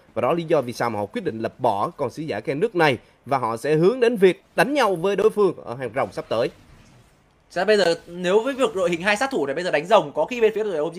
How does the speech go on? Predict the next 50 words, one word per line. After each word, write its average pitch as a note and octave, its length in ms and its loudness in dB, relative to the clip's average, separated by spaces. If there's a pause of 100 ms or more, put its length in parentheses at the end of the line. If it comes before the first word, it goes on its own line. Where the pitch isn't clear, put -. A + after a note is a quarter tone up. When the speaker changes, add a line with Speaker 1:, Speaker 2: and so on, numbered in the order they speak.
(120)
Speaker 2:
vẫn F3+ 120 -8
không F4+ 140 -6
thể G#3 80 -4
đánh D3+ 220 2
được. G#3 220 2 (300)
Lượng A3 200 4
tiền F#3+ 140 2
nó F3 80 -2
đang F#3+ 140 4
là E3+ 60 4
chênh F#3+ 180 -2
lệch F#3 160 -6
là C#3+ 100 -2
quá F3+ 260 6
lớn. G#3+ 340 4 (300)
Họ A3 180 6
phải E3 80 2
bắt F#3+ 180 2
được A3+ 100 0
vào F3+ 80 0
vị F3 80 -8
trí A3+ 80 -10
của F#3+ 60 -8
Danny F#3 320 4
cơ. G3+ 340 8
Và D3+ 60 0
bây D#3+ 140 -6
giờ D#3 140 -2
chúng D3 120 -10
ta D#3 100 0
thấy C#3+ 160 -6
được D#3 140 -14
rằng C#3+ 180 -6
cả C3 160 2
năm G#3+ 160 2
thành A#3+ 100 2
viên B3 80 6
đã A#3 60 4
có A#3 100 4
mặt B3+ 120 6
ở G3 40 -6
đây. A3 180 8
Cú G#3+ 180 0
mở A#3 200 10
đến G3+ 80 0
từ A3 80 0
vị G#3+ 80 -4
trí A3+ 80 -2
của G3 80 -2
Master G#3+ 340 6